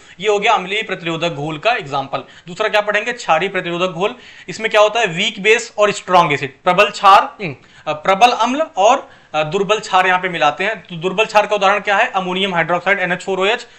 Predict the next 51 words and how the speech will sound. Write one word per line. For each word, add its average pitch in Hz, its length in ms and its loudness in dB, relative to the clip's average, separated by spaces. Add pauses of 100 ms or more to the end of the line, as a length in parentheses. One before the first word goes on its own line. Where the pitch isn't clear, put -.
(160)
और 214 400 2
प्रबल 196 560 2 (400)
अम्ल 226 200 2
का 226 100 2
उदाहरण 202 260 4
क्या 202 120 2
हो 202 80 4
गया? 220 140 0
हाइड्रोक्लोरिक 190 500 -2
एसिड 202 200 -2
हो 196 40 -4
सकता 196 220 -6
है, 196 40 -4
सल्फ्यूरिक 185 440 -4
एसिड 208 220 -2
हो 190 40 -6
सकता 185 280 -2
है, 202 140 0 (460)
ठीक 202 140 -2
है, 302 120 4
फास्फोरिक 180 460 2
एसिड 196 200 -2
हो 196 60 -4
सकता 202 200 -8
है। 202 80 -2
ये 214 60 -4
सारे 208 180 2
क्या 214 120 0
होते 214 120 -4
हैं? 247 100 -10
प्रबल 190 240 0
अम्ल 165 140 0
होते 139 240 -8
हैं। 127 140 -10 (240)
इन 226 140 -12
दोनों 214 240 -2
के 233 120 -6
अभिक्रिया 202 400 0
करने 202 240 0
के 190 100 0
बाद, 196 160 0
रिएक्शन 165 280 -2
करने 196 200 -4
के 190 60 -4
बाद 196 120 0
क्या 202 160 0
बनेगा? 208 240 -2
एक 220 120 -2
साल्ट 185 280 4
बनता 190 300 0
है 254 140 2